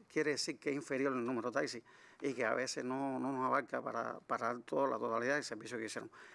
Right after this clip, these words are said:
Eso es una ambición, un deseo, una proyección de la empresa, dar el servicio puerta a puerta.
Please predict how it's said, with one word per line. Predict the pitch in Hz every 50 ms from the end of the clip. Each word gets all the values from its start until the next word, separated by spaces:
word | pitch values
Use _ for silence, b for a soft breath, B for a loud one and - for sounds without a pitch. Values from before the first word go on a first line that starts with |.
| B B B
Eso | 160 151 - - 147
es | 143
una | 143 135
ambición, | 127 127 123 110 - 180 156 143
un | 135 127 131 139
deseo, | 131 127 - - 175 160 139
una | 131 139 135
proyección | 131 127 131 131 123 - 143 143
de | 131
la | 123 123
empresa, | 120 - 165 - - 123
dar | 123 135
el | 127
servicio | 120 131 123 135 127 143 120
puerta | 117 160 175 - 156
a | 123
puerta. | 113 113 117 - -